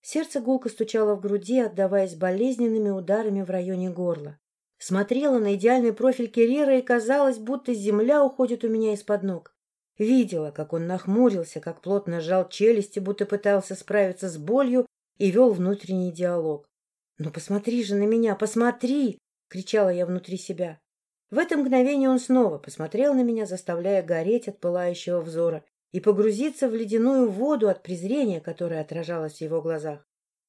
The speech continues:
Происходящее пугало и в то же время злило меня. В другой любой день я, возможно, просто развернулась бы и ушла домой оплакивать обманутые надежды.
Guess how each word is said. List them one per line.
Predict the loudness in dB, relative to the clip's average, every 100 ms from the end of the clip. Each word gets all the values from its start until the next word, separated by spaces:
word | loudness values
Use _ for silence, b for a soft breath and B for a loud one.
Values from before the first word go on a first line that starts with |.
| _
Происходящее | -2 -2 2 0 4 4 4 2
пугало | 2 -2 2 6 6 4
и | -2
в | -4
то | -4
же | -2
время | -2 0 2 0
злило | -2 -2 -2 0
меня. | 0 -2 -6 -10 _ _ _ _ _
В | 2
другой | 6 6 6 4
любой | 4 4 2
день | 2 4 6
я, | 6
возможно, | 4 2 2 2
просто | 2 2 2
развернулась | 2 4 4 6 4 2
бы | 2
и |
ушла | 2 2 4
домой | 4 4 2 0
оплакивать | -6 -4 -4 -4 -8 -4
обманутые | -4 -2 -6 -6 -6
надежды. | -4 -4 -2 -4 -4 -12